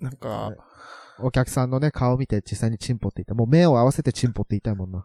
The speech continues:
Speaker 1: 最初から、その下ネタを普段からもうバリバリ喋ってる人とのコラボはないじゃん、今まで。
Speaker 2: ないね。
Speaker 1: あ、この人も下ネタ喋るんや、みたいなつながりばっかりやっ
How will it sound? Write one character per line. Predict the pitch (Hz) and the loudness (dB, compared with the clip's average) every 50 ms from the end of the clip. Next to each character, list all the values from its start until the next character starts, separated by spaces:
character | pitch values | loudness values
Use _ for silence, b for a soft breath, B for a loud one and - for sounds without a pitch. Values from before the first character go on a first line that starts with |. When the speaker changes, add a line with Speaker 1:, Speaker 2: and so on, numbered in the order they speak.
| _ _ _ _ _ | _ _ _ _ _
Speaker 1:
最 | - - - 220 285 311 294 | -10 -2 2 4 4 4 4
初 | - 349 339 | 2 -2 -4
か | - - 427 392 | -2 0 0 2
ら、 | 262 170 160 151 139 123 104 101 - _ _ - | 4 4 4 4 2 2 0 -4 -12 _ _ -18
そ | - - 127 104 | -12 -10 -8 -8
の | 104 | -8
下 | - - - 147 147 151 156 | -8 -8 -4 -2 0 0 2
ネ | 156 151 147 | 2 2 0
タ | 151 147 143 156 214 294 - _ _ _ - | 0 0 0 0 -2 -6 -10 _ _ _ -8
を | 139 135 131 127 | -6 -4 -4 -4
普 | - - 143 | -4 -2 2
段 | 151 160 160 147 147 117 107 - _ _ _ _ _ _ - _ _ _ _ _ | 4 4 4 4 0 -4 -8 -12 _ _ _ _ _ _ -20 _ _ _ _ _
か | - 120 | -6 -6
ら | 104 | -6
も | 98 98 | -6 -6
う | 101 | -4
バ | - 120 | -2 -2
リ | 120 | 0
バ | 123 131 | 2 2
リ | 123 135 | 2 2
喋 | - - 156 165 | 2 0 0 -2
っ | 156 | -2
て | - _ - 170 160 | -4 _ -2 -2 0
る | 151 156 160 156 | 2 2 0 0
人 | - - - - - 202 | -2 -8 -8 -2 -2 -2
と | - _ - - 190 | -2 _ 2 4 4
の | 175 147 | 4 4
コ | - - - 170 | 0 0 2 4
ラ | 160 135 | 6 6
ボ | 110 92 92 | 4 2 -2
は | 90 92 92 - _ _ _ _ _ _ - - | -4 -4 -6 -6 _ _ _ _ _ _ -12 -6
な | 135 123 123 123 123 123 127 | -4 0 2 2 4 4 6
い | 123 123 127 | 4 4 2
じ | 120 - 104 | 2 -2 -2
ゃ | 92 | -4
ん、 | 87 82 _ - | -4 -10 _ -16
今 | - 107 104 104 | -14 -12 -12 -12
ま | 101 95 90 | -12 -12 -12
で。 | 90 - - _ _ - | -14 -14 -16 _ _ -12
Speaker 2:
な | 131 127 127 127 123 113 | -6 -2 0 0 2 2
い | 104 | 0
ね。 | 98 107 110 113 117 120 - _ _ - _ _ _ _ _ - - - | 0 0 2 2 2 0 -2 _ _ -20 _ _ _ _ _ -20 -14 -10
Speaker 1:
あ、 | - - B B B B B B B | -10 -10 B B B B B B B
こ | B 180 202 | B 2 4
の | 247 285 | 4 4
人 | - - 147 | 4 2 0
も | 131 | 0
下 | 127 - 123 123 | 0 -4 -4 -2
ネ | 120 120 | -2 -2
タ | - 127 | -2 -2
喋 | - 143 127 143 147 | 0 2 4 4 4
る | 151 160 | 4 4
ん | 139 120 | 2 0
や、 | 101 90 101 - | -4 -8 -10 -12
み | - - | -12 -10
た | - | -12
い | 98 | -12
な | 95 | -12
つ | - - - 120 | -12 -10 -8 -8
な | 117 110 | -6 -6
が | 110 110 104 | -6 -6 -4
り | 104 107 104 | -6 -6 -8
ば | 120 123 | -10 -12
っ | - _ _ _ - | -16 _ _ _ -8
か | 123 107 | -8 -6
り | 98 92 | -6 -10
や | |
っ | 90 | -12